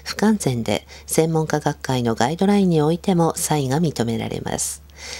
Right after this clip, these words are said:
インスリン、メトフォルミン、グリブライドの相対的有用性は必ずしも一致しておらず、特に長期的な臨床結果の面において問題があります。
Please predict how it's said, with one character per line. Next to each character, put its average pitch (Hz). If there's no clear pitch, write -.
イ 165
ン 185
ス -
リ 151
ン、 -
メ 127
ト 160
フ 165
ォ -
ル 151
ミ 135
ン、 -
グ 147
リ 190
ブ 202
ラ 196
イ 156
ド 135
の 123
相 156
対 170
的 151
有 135
用 160
性 135
は 123
必 147
ず 123
し -
も 104
一 -
致 -
し -
て 190
お 151
ら 120
ず、 -
特 175
に 143
長 156
期 -
的 160
な 151
臨 139
床 190
結 202
果 185
の 160
面 180
に 160
お 143
い 139
て -
問 117
題 120
が 127
あ 117
り 98
ま 92
す。 -